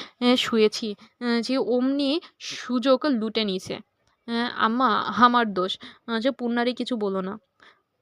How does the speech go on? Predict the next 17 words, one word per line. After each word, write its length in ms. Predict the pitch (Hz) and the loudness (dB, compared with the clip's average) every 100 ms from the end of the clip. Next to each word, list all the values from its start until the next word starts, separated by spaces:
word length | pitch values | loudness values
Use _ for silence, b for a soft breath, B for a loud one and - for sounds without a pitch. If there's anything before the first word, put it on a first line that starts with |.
| _ | _
পদ্মজার 600 | 240 233 269 277 247 294 | 0 2 2 2 2 0
ভেজা 460 | 214 208 214 247 | -2 -2 0 0
কণ্ঠ 300 | 254 247 226 | 0 -4 -2
হেমলতার 640 | 277 214 214 220 226 226 247 B B - | -2 -2 -4 -4 -6 -4 -6 B B -4
আর 280 | 240 247 226 | 4 6 8
রাগ 300 | 214 202 247 | 8 8 4
উড়িয়ে 540 | 269 - 226 226 233 | 2 -2 -2 0 0
দিল। 200 | 196 185 202 B B _ | 0 -4 -4 B B _
আহ, 120 | 247 | -6
তিনি 420 | 233 262 254 247 277 | -4 -4 -2 -4 -6
অন্যদিকে, 880 | - - 226 247 262 240 226 262 294 B _ | -2 2 2 2 -2 -2 -2 -2 -2 B _
এ, 100 | 247 | -4
মুখ 320 | 233 220 262 - | -2 0 -2 -4
করে, 340 | 254 240 269 359 _ _ | 0 2 2 0 _ _
উম, 160 | 240 233 | -4 -4
শুয়ে 360 | - 233 226 | -2 2 4
আছেন। 340 | 202 196 196 | 2 0 -6